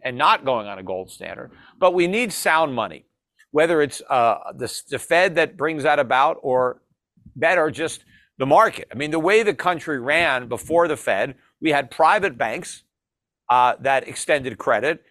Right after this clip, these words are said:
where people would put, deposit their savings and it would be loaned out.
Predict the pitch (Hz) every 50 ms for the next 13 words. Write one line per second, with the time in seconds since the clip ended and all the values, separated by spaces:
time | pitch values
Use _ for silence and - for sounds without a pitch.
0 | _ _ _ - 131 131 127 127 113 - - - 151 - - 147 135 123 123 120
1 | 117 - _ _ _ - - - 175 180 175 - - 143 131 - - 151 151 175
2 | 147 123 147 123 147 135 123 - - 143 120 113 117 156 180 175 - - _ _
3 | _ _ _ _ _ _ _ _ - 143 143 143 139 147 117 123 139 120 113 127
4 | 147 151 147 131 120 117 135 - -